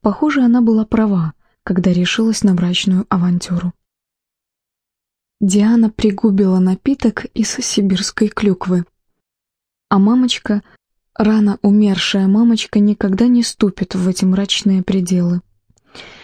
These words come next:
Диана посмотрела сквозь кровавый напиток на супруга, окрасившего губы в тот же цвет.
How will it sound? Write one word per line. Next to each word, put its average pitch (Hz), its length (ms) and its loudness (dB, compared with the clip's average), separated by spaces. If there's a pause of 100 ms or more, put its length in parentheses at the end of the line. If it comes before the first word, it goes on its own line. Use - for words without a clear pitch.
(180)
Диана 214 380 2
посмотрела 214 640 0
сквозь 202 380 -4
кровавый 196 500 0
напиток 190 480 -2
на 196 100 0
супруга, 240 640 -2 (440)
окрасившего 190 800 -2
губы 214 320 0
в - 100 -16
тот 190 200 -2
же 190 140 -2
цвет. - 460 -4